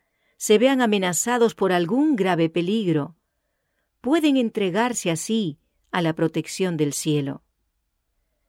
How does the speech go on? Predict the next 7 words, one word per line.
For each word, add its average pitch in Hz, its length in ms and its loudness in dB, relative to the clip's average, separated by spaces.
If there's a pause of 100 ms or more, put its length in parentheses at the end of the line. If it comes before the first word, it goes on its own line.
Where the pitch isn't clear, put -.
(560)
En 160 180 -2
momentos 175 540 0
de 170 100 0
dificultad 160 800 -2 (140)
o 190 140 -2
peligro 175 480 0
repentino, 160 800 -2